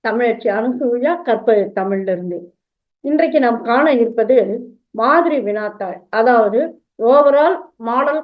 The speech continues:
question paper என்கின்ற தொடர் பார்த்து வருகின்றோம். அதன்படி இன்றைக்கு அமைகின்ற வினாத்தாளின் எண் ஆறு. இப்ப இந்த வினாத்தாள்ல ஒரு புதுமை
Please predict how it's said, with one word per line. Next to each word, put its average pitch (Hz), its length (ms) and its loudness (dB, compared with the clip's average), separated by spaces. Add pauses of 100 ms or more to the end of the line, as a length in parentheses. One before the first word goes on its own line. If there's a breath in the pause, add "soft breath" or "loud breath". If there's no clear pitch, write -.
question 254 380 -6
paper 202 500 -2
என்கின்ற 247 460 0
தொடர் 302 420 0
பார்த்து 226 440 -2
வருகின்றோம். 202 420 -6
அதன்படி 254 540 -2
இன்றைக்கு 226 400 -4
அமைகின்ற 226 520 -2
வினாத்தாளின் 214 760 -2
எண் 254 280 0 (320 loud breath)
ஆறு. 208 840 0 (640)
இப்ப 294 200 -4
இந்த 269 260 0
வினாத்தாள்ல 285 760 -2
ஒரு 226 220 2
புதுமை 240 480 -4